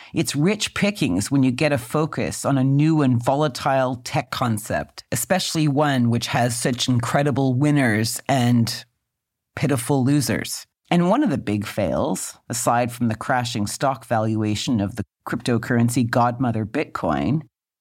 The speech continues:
is the questionable resilience of the ecosystem that supports it. So we're talking the tools, utilities for storing and converting and otherwise managing all that cryptocurrency.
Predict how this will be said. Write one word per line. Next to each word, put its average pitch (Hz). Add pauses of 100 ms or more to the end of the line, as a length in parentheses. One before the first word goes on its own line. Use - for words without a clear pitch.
(120)
is 160
the -
questionable 302
resilience 139
of 143
the 127
ecosystem 120
that 101
supports -
it. 85 (560)
So 208
we're 220
talking 131
the 123
tools, 208
utilities 185
for 120
storing 170
and 127
converting 147
and 127
otherwise 127
managing 117
all 104
that 98
cryptocurrency. -